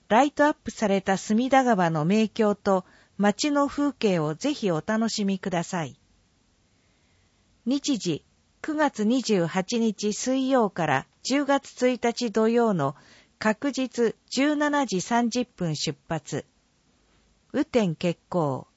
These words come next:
集合、十七時二十分までに都営大江戸線門前仲町駅改札前。ガイドコース、門前仲町駅、黒船橋、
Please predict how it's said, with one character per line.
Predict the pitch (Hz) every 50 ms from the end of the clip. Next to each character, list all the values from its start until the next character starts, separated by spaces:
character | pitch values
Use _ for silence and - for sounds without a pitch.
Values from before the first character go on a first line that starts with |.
| _ _ _ _ _ _ _ _ _ _ _ _ _ _ _ _
集 | - - - - - 285 285 277
合、 | 262 - 254 247 233 220 208 196 - _ _ _ _ _ _ _ _ _ _ _ _ -
十 | - - 269 294 302 302
七 | 285 294 285 285 285 262
時 | - 208 185
二 | 185 180 185
十 | 175 226 240 226
分 | _ _ - 190 170 170
ま | 170 165
で | 156 165 151
に | 147 143 139 135 - _ _ _ _ _ -
都 | 233 233 247 269
営 | 285 285 277 254 - -
大 | 233 240 247 247
江 | 240 233
戸 | 214 240 233
線 | - - 226 214 208 196 185 185 _ _ _ -
門 | 214 247 277 285 262 -
前 | 285 285 269
仲 | 262 262 262 262 - 269 269
町 | - - - 262 247 247 240
駅 | 190 160 156 - - 180 -
改 | - - 208 214 -
札 | - 214 196 - 202 190
前。 | 185 175 147 117 98 - _ _ _ _ _ _ _ _ _ _ _ _ _ _ _ _ _ _ _ _ _ _ _ _ _ _ _ _ -
ガ | 247 262 285
イ | 269
ド | - 285 277
コ | - - 269 262 233
ー | 185
ス、 | - - 151 127 - - _ _ _ _ _ _ _ _ _ _ -
門 | 220 254 294 294 269
前 | 294 294 285
仲 | 262 262 262 262 - - 262 254
町 | - - 269 262 240 214
駅、 | 180 170 160 - - 151 135 - - _ _ _ _ _ -
黒 | - 247 269 285 262
船 | - 262 262 269 262 240
橋、 | 190 175 160 - - 170 143 113